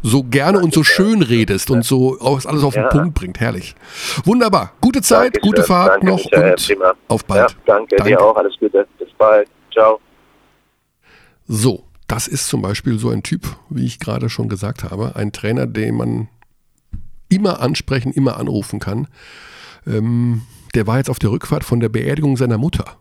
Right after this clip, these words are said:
Speaker 1: Ich meine, das muss man sich mal geben. Und da, ich rufe einen Tag vorher an, „Hast du Lust?“ „Ja klar, logisch, ich bin doch eh auf der Autobahn.“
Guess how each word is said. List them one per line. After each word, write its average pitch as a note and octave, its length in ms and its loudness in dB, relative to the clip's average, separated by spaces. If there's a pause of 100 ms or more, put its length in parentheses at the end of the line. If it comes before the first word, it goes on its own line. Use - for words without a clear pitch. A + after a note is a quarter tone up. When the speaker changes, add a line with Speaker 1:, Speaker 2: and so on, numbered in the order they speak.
(140)
Speaker 1:
Ich - 100 -6
meine, D3 120 2
das - 80 -6
muss D#3+ 100 -4
man B2+ 100 0
sich C3 100 0
mal A2+ 160 0
geben. C3+ 240 -2
Und G#2+ 160 0
da, A2 80 0 (420)
ich - 180 -6
rufe C3 120 -4
einen B2+ 80 -2
Tag A#2+ 180 -2
vorher A#2+ 280 0
an, C3+ 140 -2
„Hast C3 140 -2
du B2+ 60 2
Lust?“ D3 260 -6
„Ja C#3 140 -6
klar, B2 360 -6
logisch, D#2 360 -6
ich F#2 80 -10
bin A2 80 -6
doch G2+ 120 -2
eh - 60 0
auf - 100 -4
der G#2+ 120 -4
Autobahn.“ A2+ 420 -4